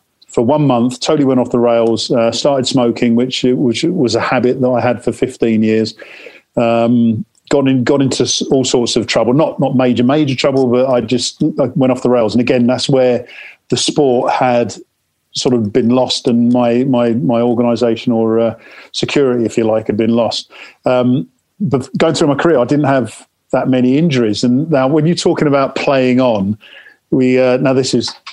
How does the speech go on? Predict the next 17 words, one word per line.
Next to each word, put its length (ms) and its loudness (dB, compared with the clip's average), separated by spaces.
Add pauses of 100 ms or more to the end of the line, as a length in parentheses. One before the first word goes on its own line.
(140)
fortunately 480 0
in 60 2
the 80 -2
Premier 260 0
League, 260 0
uh, 460 0
I 60 -2
could, 140 -2
uh, 240 0 (140)
put 120 -4
this 140 -2
forward, 320 0
but 180 0 (600)
I 40 -2 (100)
broke 180 2
my 100 2
nose. 480 0